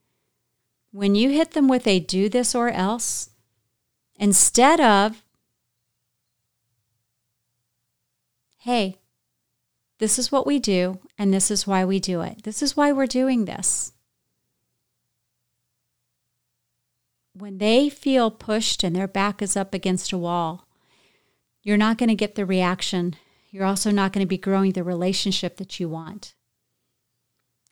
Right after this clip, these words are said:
See, they don't do well scripted, uh, very well. Say you're sorry.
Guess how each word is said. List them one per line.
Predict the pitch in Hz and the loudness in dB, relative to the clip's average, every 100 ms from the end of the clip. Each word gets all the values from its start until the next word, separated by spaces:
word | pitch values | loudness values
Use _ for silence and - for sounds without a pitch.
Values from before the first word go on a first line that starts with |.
| _ | _
See, | - | -2
they | 240 247 | 2 4
don't | 269 320 285 - | 4 2 0 -4
do | 247 233 202 190 185 - _ | 0 2 2 0 -4 -10 _
well | - 190 185 | -14 -4 -2
scripted, | 180 - 190 185 - 160 156 - _ _ - | -2 -2 -4 -4 -6 -8 -8 -20 _ _ -12
uh, | 196 | -8
very | 185 175 175 | -4 -2 -2
well. | 170 165 - - _ _ _ _ _ _ _ _ _ _ _ _ _ _ _ _ _ _ _ _ _ _ _ _ _ _ _ _ _ _ _ _ _ _ _ _ _ _ | -4 -6 -8 -14 _ _ _ _ _ _ _ _ _ _ _ _ _ _ _ _ _ _ _ _ _ _ _ _ _ _ _ _ _ _ _ _ _ _ _ _ _ _
Say | _ - 185 | _ -6 -2
you're | 170 | -2
sorry. | 208 - 302 240 196 190 | -2 -2 0 0 -4 -8